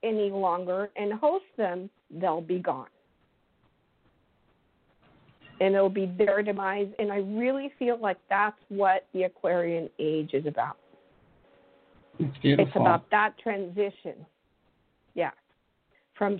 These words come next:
Speaker 1: stopping ourselves from being victimized and hosts to these parasites. I, I call it, I definitely call these E Ts parasites 'cause that's what they are. And no longer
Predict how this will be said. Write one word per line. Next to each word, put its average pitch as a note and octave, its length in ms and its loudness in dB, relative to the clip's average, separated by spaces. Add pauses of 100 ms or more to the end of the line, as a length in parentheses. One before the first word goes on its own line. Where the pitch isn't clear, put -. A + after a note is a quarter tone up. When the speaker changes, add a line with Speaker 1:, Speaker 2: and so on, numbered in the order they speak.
(140)
Speaker 1:
stopping C#4 460 2
ourselves A#3 640 0
from G#3 180 -2
being F#3 280 -6
victimized A#3 680 -4
and A#3+ 180 -2
hosts F#3 360 2 (600)
to G#3 80 0
these G#3+ 260 -2
parasites. F#3 640 2 (500)
I, D#3 180 2
I A#3 120 4
call B3 360 0
it, - 140 -6
I A#3 200 -2 (100)
definitely A#3+ 460 -4
call G3+ 220 -6
these G3 160 -8 (140)
E G3 180 -4
Ts F#3 280 -6
parasites E3 540 0
'cause - 120 -20
that's D#3+ 220 -2
what D#3+ 120 -10
they D#3 120 2
are. D#3+ 300 0 (720)
And G#3 280 6
no A#3+ 160 6
longer A3 680 -2